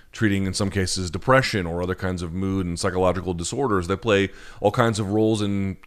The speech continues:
killing off of bacteria. They play all kinds of roles in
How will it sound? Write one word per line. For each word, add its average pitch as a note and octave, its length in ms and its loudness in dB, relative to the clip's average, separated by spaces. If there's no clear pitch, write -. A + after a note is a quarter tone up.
killing A2+ 260 4
off A2+ 200 2
of G2+ 120 0
bacteria. A2 720 4
They F#2 120 0
play A#2 120 0
all G#2+ 160 4
kinds A2 240 -2
of F#2 80 -4
roles G#2 260 2
in G#2 180 -2